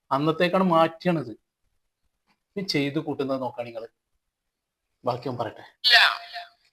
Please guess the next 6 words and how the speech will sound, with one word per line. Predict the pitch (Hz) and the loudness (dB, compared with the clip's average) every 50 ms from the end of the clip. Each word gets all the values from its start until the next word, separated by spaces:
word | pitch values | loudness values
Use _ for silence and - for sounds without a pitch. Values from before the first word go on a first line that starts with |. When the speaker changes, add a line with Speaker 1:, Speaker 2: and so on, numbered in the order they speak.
| _ _ - - | _ _ 2 6
Speaker 2:
രാജാവ് | 165 190 226 233 240 240 240 240 226 208 | 8 8 8 8 6 6 6 6 6 6
പറഞ്ഞിരുന്നു | 214 - - - - - 226 | 6 6 6 4 4 2 0
പട്ടാളത്തിനോട്, | 214 196 190 190 220 226 226 226 233 220 220 214 208 196 165 - _ _ _ _ _ _ _ _ - - | 2 2 4 6 6 4 4 4 0 2 2 4 2 2 0 -2 _ _ _ _ _ _ _ _ 0 4
"എല്ലാവരും | 175 220 226 226 220 220 220 220 208 226 | 6 8 8 8 8 6 4 4 4 2
ഓഡിറ്റോറിയത്തിലേക്ക് | 240 240 220 220 214 214 - 208 214 208 208 | 2 2 2 2 0 2 2 2 2 2 4
കയറിയാൽ | 208 202 202 208 208 196 | 6 6 6 6 6 4